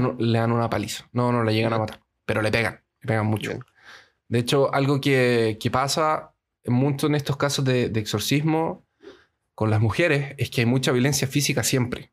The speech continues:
Speaker 1: Durante el exorcismo y durante el... mientras la están interrogando, siempre hay mucha violencia de por medio.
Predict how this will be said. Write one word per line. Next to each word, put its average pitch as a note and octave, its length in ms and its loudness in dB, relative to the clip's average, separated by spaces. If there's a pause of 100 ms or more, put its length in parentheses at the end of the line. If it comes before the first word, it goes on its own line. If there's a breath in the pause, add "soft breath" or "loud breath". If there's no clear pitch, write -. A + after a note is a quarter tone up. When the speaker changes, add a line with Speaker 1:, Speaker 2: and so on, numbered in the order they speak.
(280)
Speaker 1:
Durante D3+ 720 0
el D3+ 80 2
exorcismo F#3 800 -2 (1080 loud breath)
y A#2+ 160 2
durante B2+ 960 0 (120)
el... A2 1000 0 (720)
mientras B2 300 0
la A#2+ 80 2
están B2+ 300 0
interrogando, A2+ 960 0
siempre C3+ 340 0
hay C#3 60 2
mucha C3 280 0
violencia C3+ 840 0
de A2+ 60 -2
por G#2+ 160 -2
medio. B2 280 -2